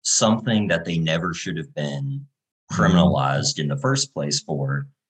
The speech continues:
Speaker 1: doesn't follow them around.
Speaker 2: Exactly.
Speaker 1: Ten years later, someone doesn't see that on their record and make an assumption or, you know, cause damage to their life later on.
Speaker 2: Absolutely. Absolutely. I,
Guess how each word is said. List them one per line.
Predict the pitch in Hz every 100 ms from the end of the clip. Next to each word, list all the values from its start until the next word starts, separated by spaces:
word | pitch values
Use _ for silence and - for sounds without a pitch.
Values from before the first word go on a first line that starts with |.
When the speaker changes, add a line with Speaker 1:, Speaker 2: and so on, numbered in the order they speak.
| _
Speaker 1:
doesn't | 95 92 87 85
follow | 90 87 85
them | 82 76
around. | 69 71 80 67 - 135 - _ _ _ -
Speaker 2:
Exactly. | 76 80 82
Speaker 1:
Ten | 85
years | 87 82 90
later, | 82 82 73 71
someone | - 90 82 80
doesn't | 80 76 76
see | - 87
that | 82 80
on | 78 73
their | 71
record | 76 80 - 67 67 - -
and | 82
make | 82 80
an | 82
assumption | 73 - 80 78 - 76 76 76
or, | 78 78 71 76 - _ _ _ _ _ _ _ _ _
you | 120
know, | 139 76 -
cause | - 92 85
damage | 82 90 98 -
to | 107
their | 92
life | 85 85 - -
later | 76 76 73 92
on. | 135 - - _ _ _ _ _ _ _ _ _ -
Speaker 2:
Absolutely. | 80 110 90 87 76 67 - -
Absolutely. | 82 82 - 80 76 71 87
I, | 90